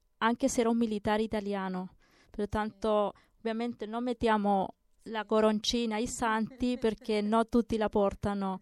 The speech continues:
Semplicemente che oggi Enrique ci viene a dimostrare che c'è stata questa possibilità. Oggi, magari tutti gli altri parenti italiani che sanno che in Latino America sono stati torturati,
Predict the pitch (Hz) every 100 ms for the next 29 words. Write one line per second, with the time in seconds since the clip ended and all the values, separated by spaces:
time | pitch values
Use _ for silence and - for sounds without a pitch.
0 | - - _ - 233 - 247 285 277 254
1 | 254 226 - 214 220 226 220 208 - 240
2 | 254 - 254 269 294 _ 226 220 220 208
3 | 208 226 - 254 269 262 226 - 208 -
4 | 240 214 - 240 - 208 208 - 196 202
5 | 202 240 - _ 247 285 269 196 202 185
6 | 175 _ _ _ _ 226 226 226 285 294
7 | - 269 - 247 233 240 226 - 208 220
8 | 220 226 220 214 220 220 233 226 214 202
9 | - 214 208 - 233 220 208 208 214 214
10 | 220 220 220 220 214 202 202 220 214 226
11 | 220 214 208 - 214 220 190 196 196